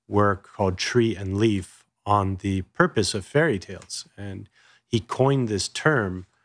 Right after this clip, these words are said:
called eucatastrophe from the Greek suffix eu, E U, meaning well or good, and catastrophe, which we all know as catastrophe, is some, uh, tragic event happening. And he says that every good fairy tale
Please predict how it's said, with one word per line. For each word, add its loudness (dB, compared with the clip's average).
called -2
eucatastrophe 0
from 0
the -2
Greek 0
suffix -2
eu, 2
E -4
U, 0
meaning 2
well 2
or -2
good, 2
and -12
catastrophe, -2
which 0
we 0
all 0
know -2
as -6
catastrophe, -2
is -4
some, -4
uh, -14
tragic 0
event -2
happening. -6
And 2
he 4
says 0
that -2
every 2
good 0
fairy 0
tale -2